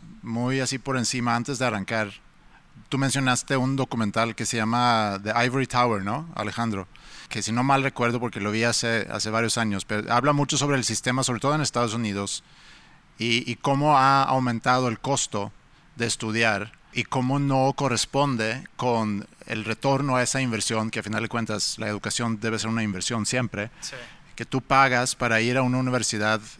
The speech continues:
Speaker 1: versus lo que tú puedes luego conseguir como trabajo y remuneración por ese trabajo. Entonces, es, es también una situación, hablaba en su momento, en esa película, hablaban sobre la burbuja educativa,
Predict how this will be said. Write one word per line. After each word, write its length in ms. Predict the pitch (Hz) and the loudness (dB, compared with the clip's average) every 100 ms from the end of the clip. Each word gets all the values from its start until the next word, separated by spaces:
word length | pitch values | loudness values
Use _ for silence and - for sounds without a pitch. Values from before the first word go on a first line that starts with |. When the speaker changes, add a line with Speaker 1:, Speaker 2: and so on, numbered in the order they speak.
| - | -18
Speaker 1:
versus 500 | - 113 107 117 - | -4 0 0 0 -2
lo 140 | 127 110 | -2 -4
que 100 | 113 | -4
tú 160 | 117 | -6
puedes 460 | 104 123 113 113 - | -4 0 0 0 0
luego 240 | 107 107 | -2 -2
conseguir 560 | 107 120 107 110 104 107 | -2 -2 0 0 0 -2
como 200 | 120 117 | -2 0
trabajo 560 | 107 104 104 117 110 110 | 0 0 0 -2 -2 -2
y 220 | 107 101 | -2 -2
remuneración 640 | 104 104 104 98 - 110 | 0 0 0 0 0 0
por 140 | 113 104 | 0 -2
ese 100 | 101 | -2
trabajo. 500 | 107 135 160 110 - - - - - - - - | 0 0 0 -2 -6 -14 -20 -18 -18 -18 -18 -6
Entonces, 680 | 139 135 139 135 160 143 - | -2 2 2 4 2 2 0
es, 400 | 143 135 - - - | 2 4 4 0 0
es 140 | 127 | 0
también 300 | 151 151 147 | 2 4 6
una 100 | 165 | 4
situación, 760 | 143 151 131 - 135 143 156 - - - 147 | 2 2 2 4 4 4 0 -4 -16 -4 2
hablaba 400 | 135 143 190 190 | 4 6 8 6
en 80 | 147 | 4
su 120 | 127 | 0
momento, 440 | 113 127 131 147 | 2 0 0 0
en 180 | 143 165 | 2 2
esa 120 | 151 | 2
película, 380 | - 117 - 117 | -2 -4 0 2
hablaban 260 | 117 123 135 | 4 2 2
sobre 200 | 139 117 | 0 0
la 100 | 101 | 0
burbuja 720 | 107 101 123 120 147 131 123 | -2 0 0 2 2 4 2
educativa, 640 | 117 110 - 120 113 | 0 -4 -2 0 2